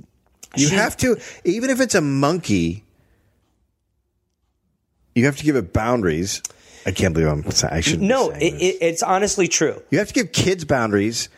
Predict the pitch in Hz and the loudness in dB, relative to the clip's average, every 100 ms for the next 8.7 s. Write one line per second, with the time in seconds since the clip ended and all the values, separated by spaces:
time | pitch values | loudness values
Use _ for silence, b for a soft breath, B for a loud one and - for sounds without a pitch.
0 | b b _ 127 139 139 - 151 127 143 | b b _ 0 2 0 -2 -2 0 0
1 | 131 127 147 147 147 135 151 151 127 151 | 0 2 0 2 2 2 2 2 2 2
2 | 147 120 101 104 101 117 127 117 90 127 | 2 0 2 2 0 0 2 2 0 2
3 | 135 101 73 - - 190 - 247 269 220 | 2 0 -2 -2 0 2 2 0 -2 -4
4 | 214 214 - - 247 254 233 208 - - | -2 0 0 0 0 -2 -2 -4 -2 0
5 | 185 175 - 214 214 233 180 180 180 156 | 0 0 0 2 2 0 2 0 0 0
6 | 156 147 147 127 117 117 - 131 120 123 | 0 0 0 0 0 -2 0 0 0 -2
7 | 120 135 120 113 110 143 - 214 262 262 | 0 0 0 0 0 0 0 0 2 2
8 | 220 143 - - 165 160 | 0 -2 -2 0 0 -2